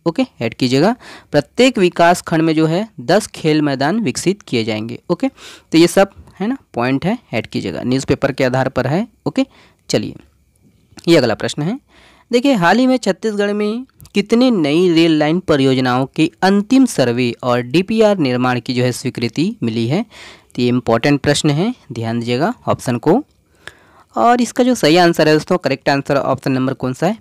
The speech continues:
बी सही है, दो। ओके, याद रखना है दो। देखते हैं इसके संबंध में। और ये है दोस्तों, याद रखना है कि हाल ही में जो है केंद्र सरकार की तरफ से छत्तीसगढ़ में जो है दो,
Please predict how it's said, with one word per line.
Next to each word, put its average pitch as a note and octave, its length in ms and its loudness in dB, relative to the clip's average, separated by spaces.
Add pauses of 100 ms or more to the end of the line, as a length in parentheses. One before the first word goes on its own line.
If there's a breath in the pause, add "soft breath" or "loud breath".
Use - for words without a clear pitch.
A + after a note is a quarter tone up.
बी C3+ 300 2
सही C3+ 320 0
है, G3 140 0 (120)
दो। A2+ 300 -2 (180)
ओके, B3 180 -2 (200)
याद B2 240 0
रखना D#3+ 260 -2
है F#3+ 60 0
दो। G3+ 540 2 (480 soft breath)
देखते F#3+ 240 0
हैं F3+ 40 4
इसके C#3+ 180 -2
संबंध A2 320 -8
में। G#2+ 160 -10 (280)
और A2 400 -6
ये C3+ 220 2
है G#3+ 60 6
दोस्तों, G#3 300 2 (120)
याद B2+ 280 0
रखना C#3 220 -2
है C#3 80 -2
कि C#3 160 -4
हाल B2 220 -4
ही C3 80 -4
में B2+ 100 -2
जो B2+ 80 -2
है D3 80 0
केंद्र C3+ 300 -2
सरकार B2+ 340 -4
की C3 120 -6
तरफ B2 260 -2
से F3+ 180 -2 (580 loud breath)
छत्तीसगढ़ A3+ 400 2
में A3+ 120 2
जो A3 100 4
है A3+ 180 2
दो, G3+ 720 0